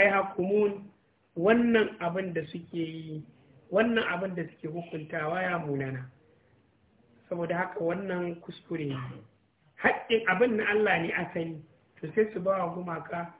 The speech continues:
su ɗauka wa Allah wani abu, shi ma kuma na Allah sai su ɗauka su ba gumaka.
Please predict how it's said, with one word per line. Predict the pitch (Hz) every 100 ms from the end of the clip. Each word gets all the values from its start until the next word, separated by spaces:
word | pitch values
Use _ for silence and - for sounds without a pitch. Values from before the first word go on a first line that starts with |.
| - _ _ _
su | 214
ɗauka | 190 208 - 220
wa | 202
Allah | 190 190 180 175
wani | 175
abu, | 160 165
shi | - 233
ma | 233 226
kuma | 226 226
na | 233
Allah | 226 220 202
sai | 208 -
su |
ɗauka | 180 185 175 165
su | 156
ba | 156
gumaka. | 143 143 139 -